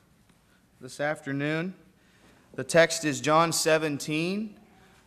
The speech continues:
verses two to three. I'll read those verses in just a moment. In reflecting on our theme for this renewal, what is Jesus doing now? There are three, I think, three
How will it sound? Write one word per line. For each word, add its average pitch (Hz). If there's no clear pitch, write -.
verses 143
two 156
to 139
three. 160
I'll 139
read 151
those 135
verses 147
in 131
just 151
a 135
moment. 160
In 160
reflecting 180
on 165
our 151
theme 185
for 147
this 156
renewal, 156
what 180
is 160
Jesus 175
doing 160
now? 160
There 151
are 147
three, 220
I 196
think, 156
three 208